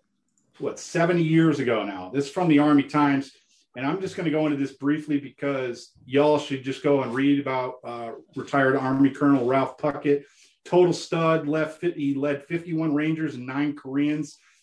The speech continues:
across eight hundred yards of frozen rice paddles to seize and hold key terrain, uh, on the Chongchong River, uh, in what was at the time North, what's North Korea. Uh, they lost four Koreans, or four Rangers rather, and one Korean.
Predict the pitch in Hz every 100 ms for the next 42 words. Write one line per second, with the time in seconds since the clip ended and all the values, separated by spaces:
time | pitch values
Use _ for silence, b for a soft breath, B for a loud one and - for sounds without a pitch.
0 | _ - 156 139 - 151 151 160 147 135
1 | 143 147 127 110 _ 147 160 147 123 131
2 | 135 - 143 139 139 - - - 151 160
3 | 143 117 120 139 139 - - 160 160 139
4 | 135 117 127 135 151 156 b b b b
5 | - 120 120 127 123 120 107 - - 147
6 | 160 165 156 - 156 156 151 127 127 147
7 | 208 208 - _ _ _ _ - 127 127
8 | 127 123 127 143 131 127 123 131 135 120
9 | 110 - - - 117 - - 131 139 120
10 | 123 117 120 113 - 113 131 - - 117
11 | 139 180 170 b b b - 123 127 123
12 | 131 127 - - 160 160 156 147 143 151
13 | 151 143 - 120 113 107 156 180 151 131
14 | 151 156 151 143 147 147 139 120 135 139
15 | - 120 135 147 156